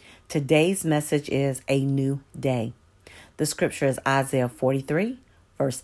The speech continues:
eighteen through nineteen. "Do not remember the former things, nor consider the things of old.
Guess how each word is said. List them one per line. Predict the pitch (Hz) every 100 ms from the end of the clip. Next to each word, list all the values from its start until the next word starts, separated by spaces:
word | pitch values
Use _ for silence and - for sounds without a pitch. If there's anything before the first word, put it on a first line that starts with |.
| -
eighteen | 156 - - 180 170 170
through | 160 143 135
nineteen. | 131 127 - - 120 117 - - _ _ - - - - _ -
"Do | 196
not | 208 240
remember | - 151 139 143 131
the | 127
former | - 127 131
things, | 127 127 120 113 113 - _ -
nor | - 147 180
consider | 190 - 143 151 143
the | 131
things | 127 131 127
of | 131
old. | 127 117 117